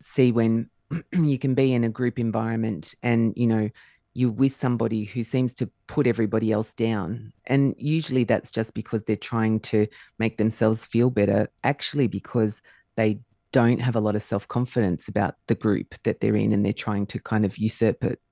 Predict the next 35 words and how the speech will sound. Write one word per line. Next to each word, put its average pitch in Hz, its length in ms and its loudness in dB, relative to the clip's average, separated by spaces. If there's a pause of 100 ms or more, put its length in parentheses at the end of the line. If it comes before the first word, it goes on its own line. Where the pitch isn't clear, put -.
(160)
Um, 123 360 2 (800)
it's - 280 2
not 185 440 4 (200)
a 147 80 6
helpful, 143 800 2 (640)
you 139 120 2
know, 123 180 2 (560)
thing 143 260 2
to 139 100 -6
do 123 220 0
as 110 120 -4
a 98 40 -2
leader, 117 580 -2 (140)
because 120 720 2
it 135 220 0
doesn't 139 400 2
engender 117 800 0
any 123 240 0
sense - 440 -6 (100)
of, 113 580 0
you 127 100 -2
know, 110 260 0 (120)
people 120 520 -2 (300)
following 143 500 6
you 117 200 4
because 113 500 0
they 110 340 0 (340)
are 117 100 2
there 117 320 6
to - 180 -6
support - 500 2
you 113 220 4
and 110 160 4
they 110 100 4
would, 107 240 0